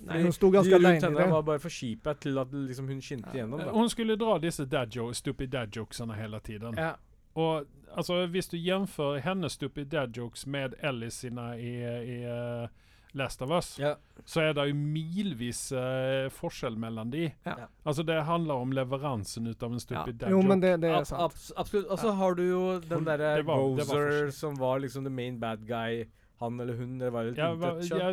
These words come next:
Speaker 3: ja, hva, hva
Speaker 2: Det var, det var jo bare en gjenbruk av den første bad guyen, så jeg skjønte ikke greia med det, hvorfor de ikke kunne komme på noe litt mer originalt. Ja, Ghostbuster får en sånn, eh, plusspoeng av meg for at de går liksom, eh,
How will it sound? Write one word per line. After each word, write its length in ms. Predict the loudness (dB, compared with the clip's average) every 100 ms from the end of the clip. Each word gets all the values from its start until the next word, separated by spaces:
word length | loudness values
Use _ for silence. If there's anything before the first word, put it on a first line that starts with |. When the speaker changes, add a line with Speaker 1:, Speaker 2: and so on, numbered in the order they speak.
| -2
Speaker 3:
ja, 160 | -4 -4
hva, 280 | -2 -2 4
hva 80 | 6
Speaker 2:
Det 80 | 8
var, 140 | 6
det 100 | 4
var 80 | 4
jo 80 | 4
bare 200 | 2 2
en 80 | 2
gjenbruk 720 | 0 0 -4 -4 -4 -6 -2
av 160 | 0 0
den 80 | -4
første 360 | -8 -8 -8
bad 240 | -4 -4 -4
guyen, 280 | -6 -4 -8 -16
så 220 | -10 -4
jeg 40 | -4
skjønte 280 | -4 -8 -10
ikke 120 | -6
greia 260 | -2 -2 -4
med 140 | -4
det, 140 | -4 -2
hvorfor 380 | -4 -6 -8 -4
de 220 | -2 -4 -8 -20 -16
ikke 140 | -12 -6
kunne 180 | -4 -4
komme 220 | -4 -6
på 100 | -6
noe 160 | -6 -6
litt 200 | -6 -4
mer 140 | -4
originalt. 420 | -4 -4 -2 -4 0
Ja, 180 | 0 0
Ghostbuster 500 | -2 -2 -4 -6 -8
får 480 | -10 -2 2 2 2
en 120 | -4
sånn, 180 | -6 -8 -14 -20 -20 -8
eh, 220 | -4 -4 -4
plusspoeng 580 | -4 -6 -6 -2 -2 0
av 60 | -2
meg 180 | -2 0
for 160 | -2
at 80 | -2
de 80 | -4
går 320 | -4 0 0 -2
liksom, 420 | -4 -2 -2 -2 -10 -20 -20 -16
eh, 120 | -10